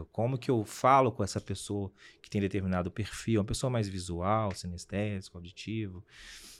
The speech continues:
né? E fora outro, outras características comportamentais que vai facilitar essa, essa relação interpessoal. É... Então, quando eu trago isso pro processo de venda,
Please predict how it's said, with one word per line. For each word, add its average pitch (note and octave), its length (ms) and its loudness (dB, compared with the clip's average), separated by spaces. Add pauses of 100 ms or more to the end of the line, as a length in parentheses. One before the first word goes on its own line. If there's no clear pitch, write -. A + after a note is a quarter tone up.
(120)
né? F#2+ 160 0
E A2+ 140 0
fora D3 360 6
outro, C#3 420 6
outras B2 300 6
características A2 1040 4 (100)
comportamentais F#2+ 840 0
que B2+ 240 -4 (500)
vai B2+ 160 6
facilitar C3+ 680 4
essa, C3+ 240 4
essa B2 340 2
relação C3 560 4
interpessoal. B2+ 960 0 (880)
É... F#2 720 2 (960)
Então, C3 340 2
quando F3+ 320 4
eu F3 60 8
trago C#3+ 300 8
isso B2 120 -2
pro B2 100 -2
processo A2 480 0
de G2 80 -2
venda, G#2+ 540 0